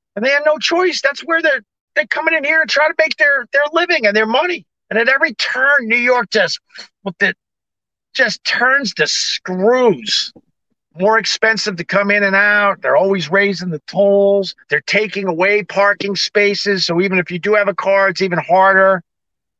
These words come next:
'cause they're taking away the parking spaces for all sorts of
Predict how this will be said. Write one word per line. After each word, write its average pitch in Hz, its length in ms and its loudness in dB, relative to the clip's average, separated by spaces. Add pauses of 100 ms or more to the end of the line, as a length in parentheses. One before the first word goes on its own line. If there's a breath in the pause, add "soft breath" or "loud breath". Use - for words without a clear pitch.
(320)
'cause 170 120 -4
they're 190 120 0
taking 202 320 0
away 196 260 2
the 165 120 -8
parking 180 360 0
spaces 175 460 -2
for 180 160 2
all 185 140 2
sorts 190 320 -2
of 143 100 -4